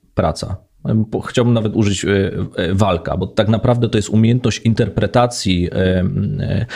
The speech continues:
praca nad umiejętnością interpretacji, e, przez te algorytmy, e, intencji, e, człowieka. I ponieważ między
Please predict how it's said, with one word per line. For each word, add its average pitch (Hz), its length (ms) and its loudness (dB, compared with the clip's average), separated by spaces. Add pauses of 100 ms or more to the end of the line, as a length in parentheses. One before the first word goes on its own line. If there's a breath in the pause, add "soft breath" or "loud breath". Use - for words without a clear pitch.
(120 loud breath)
praca 160 260 2
nad 135 160 2
umiejętnością 120 760 2
interpretacji, 117 1120 0
e, 95 140 -2
przez - 280 -4
te - 120 -2
algorytmy, 101 720 0 (300 loud breath)
e, 101 180 0
intencji, 107 1000 2
e, 98 760 -2
człowieka. 92 640 -4 (400 loud breath)
I 98 300 2
ponieważ 113 840 0
między 101 600 0